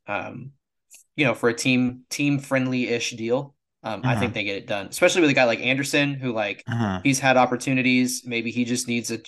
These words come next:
Speaker 1: a change of scenery.
Speaker 2: Yeah.
Speaker 1: Um, you hate to do that with a contending team, and, you know,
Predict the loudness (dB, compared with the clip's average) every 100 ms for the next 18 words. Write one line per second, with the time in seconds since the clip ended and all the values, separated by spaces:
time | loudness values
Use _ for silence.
0 | -10 -8 -2 -2 -2 -2 -4 -2 -2 -2
1 | -4 -8 _ _ _ 2 4 6 2 -2
2 | -14 _ -4 -2 2 2 2 2 4 4
3 | 2 -2 -4 -6 -2 0 -2 -2 0 2
4 | 2 0 -6 _ _ -10 -8 -10 -12 -8
5 | -6 -6 -8